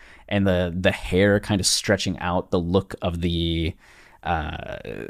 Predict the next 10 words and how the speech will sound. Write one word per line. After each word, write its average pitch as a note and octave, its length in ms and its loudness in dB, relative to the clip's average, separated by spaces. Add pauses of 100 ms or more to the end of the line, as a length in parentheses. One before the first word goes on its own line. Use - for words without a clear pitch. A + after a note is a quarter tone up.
(540)
head, D#3 600 2
it G#2 220 2
just A2 240 2
seems G2+ 500 4
like - 640 -6
kind G2+ 220 0
of F2 160 -2
this F#2 180 0
fitting, F#2+ 520 0
disproportional F2+ 1300 2